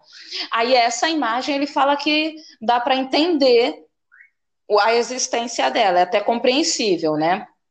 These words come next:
Ah, mas aí se você vai compreender ela se você olhar pra trajetória da sociologia estadunidense, né? Que é dela que ele tá falando, né?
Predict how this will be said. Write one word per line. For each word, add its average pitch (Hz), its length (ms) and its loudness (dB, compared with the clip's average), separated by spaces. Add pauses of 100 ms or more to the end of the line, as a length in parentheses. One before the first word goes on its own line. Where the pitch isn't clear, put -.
(720)
Ah, 190 100 -4
mas 208 220 -2
aí 226 280 -2
se 254 640 -6 (260)
você 202 220 0
vai 202 120 0
compreender 214 500 -2
ela 214 220 4
se 247 160 -2
você 247 300 0
olhar 226 420 4
pra 285 200 0
trajetória 277 680 2
da 269 120 2
sociologia 269 760 0
estadunidense, 269 1040 -2 (480)
né? 180 280 0 (380)
Que 208 100 0
é 170 60 2
dela 185 320 2
que 226 100 -2
ele 233 120 -2
tá 240 140 0
falando, 156 640 -4
né? 170 260 -4